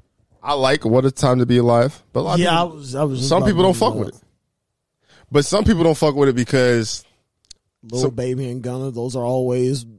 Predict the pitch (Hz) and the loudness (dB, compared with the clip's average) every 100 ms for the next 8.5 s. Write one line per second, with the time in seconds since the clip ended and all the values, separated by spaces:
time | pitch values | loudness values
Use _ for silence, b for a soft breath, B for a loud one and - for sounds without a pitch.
0 | _ 147 110 135 135 135 123 131 135 131 | _ _ -8 -6 -4 -6 -6 -6 -6 -6
1 | - 143 143 - 147 143 127 151 156 143 | -6 -6 -6 -6 -6 -8 -4 0 2 2
2 | 147 151 - _ 156 151 131 147 202 143 | -4 -8 -18 _ 0 2 2 2 0 0
3 | 135 220 226 185 175 190 147 147 131 120 | 0 0 2 2 2 0 2 4 6 6
4 | 117 107 101 98 104 _ _ - 127 123 | 4 4 2 -2 -10 _ _ -4 -2 0
5 | 120 110 110 107 156 135 110 110 120 107 | 0 0 0 2 2 2 -2 -6 -2 0
6 | 104 98 92 - - _ _ _ 117 110 | 0 -4 -8 -18 -20 _ _ _ -12 -6
7 | 113 110 101 98 90 - 127 82 85 - | -2 -2 -2 -2 -2 -2 -2 -2 -8 -6
8 | 98 - 101 92 90 | -6 -4 -4 -4 -6